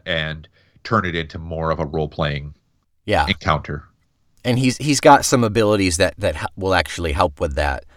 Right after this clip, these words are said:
Speaker 2: Um, he's got rejuvenation, so if he dies, the Toad King's soul reforms on the astral plane.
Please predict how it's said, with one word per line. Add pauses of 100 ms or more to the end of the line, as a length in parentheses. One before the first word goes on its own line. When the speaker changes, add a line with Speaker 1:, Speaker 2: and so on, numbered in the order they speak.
(380)
Speaker 2:
Um,
he's
got
rejuvenation,
so
if
he
dies,
the
Toad
King's
soul
reforms
on
the
astral
plane.